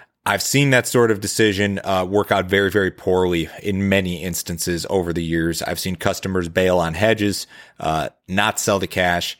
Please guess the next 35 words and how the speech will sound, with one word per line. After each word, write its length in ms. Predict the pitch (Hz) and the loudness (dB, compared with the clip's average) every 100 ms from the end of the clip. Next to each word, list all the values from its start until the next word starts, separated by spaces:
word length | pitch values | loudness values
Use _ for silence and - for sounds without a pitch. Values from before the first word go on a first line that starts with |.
| - _ | -18 _
and 180 | 95 90 | -4 -4
end 200 | 87 92 | -2 -2
up 160 | 90 | 0
in 80 | 87 | -2
a 20 | |
very, 240 | 87 92 87 | -2 0 0
very 220 | 87 82 | 0 -2
bad 280 | 82 80 78 | -2 -4 -4
spot. 460 | - - 85 - _ _ - - - | -6 -2 -2 -4 _ _ -20 -12 -2
Uh, 280 | 87 87 | 0 0
twenty 280 | - 147 147 | 0 2 2
twenty, 440 | 120 165 185 135 135 - | 2 2 4 2 0 -4
of 160 | 110 | -2
course, 300 | 123 117 113 | 2 2 2
especially 400 | 107 131 139 - | -2 0 2 2
in 40 | 120 | 0
the 60 | |
soybean 340 | - 107 120 98 | 2 2 4 2
market, 340 | 95 98 - | 2 0 -2
could 120 | 107 | -4
have 100 | 98 | 0
been 160 | 98 98 | 0 0
an 120 | 87 | -2
exception 480 | 82 - 85 - 80 | -4 -4 -4 -6 -8
to 80 | 78 | -4
that. 320 | 78 87 - - - - | -4 -4 -8 -20 -20 -8
You 100 | 92 | -4
know, 60 | 92 | -2
you 100 | 90 | 0
could 140 | 98 | -2
have 60 | 87 | 0
sold 280 | 98 90 | 0 0
beans 400 | 85 92 95 92 | 0 -2 -2 0
at, 260 | 87 87 - | 0 -2 0
uh, 300 | 92 87 85 | 0 2 0